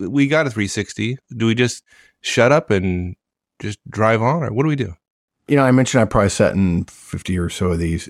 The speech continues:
Speaker 2: Imagine the manager who looks at me and says, "So this is kind of from everybody all around me, right?" <laughs>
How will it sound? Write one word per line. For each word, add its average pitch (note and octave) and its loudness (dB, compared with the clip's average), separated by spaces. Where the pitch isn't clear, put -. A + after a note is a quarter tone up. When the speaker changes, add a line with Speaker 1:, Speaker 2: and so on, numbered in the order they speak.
Speaker 2:
Imagine A2+ 2
the G2+ 2
manager F#2+ 0
who F#2 -4
looks F#2 -2
at E2+ -2
me E2+ 0
and E2 -2
says, D#2+ -4
"So - -4
this F3 0
is G3 0
kind F#3 2
of D#3+ 0
from C3 2
everybody C3 2
all A#2+ 4
around G#2+ 2
me, F2 -2
right?" F#2 -2
<laughs> A2 0